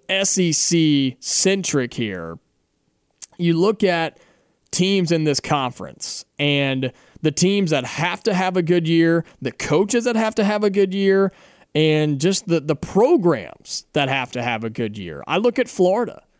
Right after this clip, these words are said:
Florida has to have a good year under year two with Billy Napier. I don't think they will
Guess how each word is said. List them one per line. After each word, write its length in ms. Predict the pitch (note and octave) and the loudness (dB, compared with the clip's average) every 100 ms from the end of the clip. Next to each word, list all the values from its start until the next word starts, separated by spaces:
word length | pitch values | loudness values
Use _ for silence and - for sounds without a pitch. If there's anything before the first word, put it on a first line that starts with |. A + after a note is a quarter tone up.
| _ - | _ -4
Florida 320 | F3+ C#4+ D4+ | 2 4 4
has 380 | B2 - E3+ - | 0 -2 -2 -2
to 100 | C#3 | -2
have 180 | C3 B2 | -2 -2
a 60 | |
good 220 | A2+ A#2 A#2 | -2 -2 -2
year 180 | A2+ | -2
under 180 | G#2 G#2+ | -4 -6
year 220 | A2 A2 | -6 -6
two 420 | G#2 A#2+ G#2 F#2 G#2 _ _ _ _ _ _ C3 | -4 -4 -4 -8 -14 _ _ _ _ _ _ -2
with 220 | C#3+ A#2+ | 0 2
Billy 200 | C3 A2+ | 0 0
Napier. 520 | A2 G#2+ - D#2 - _ - | -2 -4 -8 -12 -16 _ -4
I 80 | E3+ | 0
don't 180 | G3 | 0
think 200 | F#3 E3 | 0 0
they 100 | C3 | 0
will 480 | A#2 F#3+ A3+ F#3+ G3+ | 2 4 4 2 -4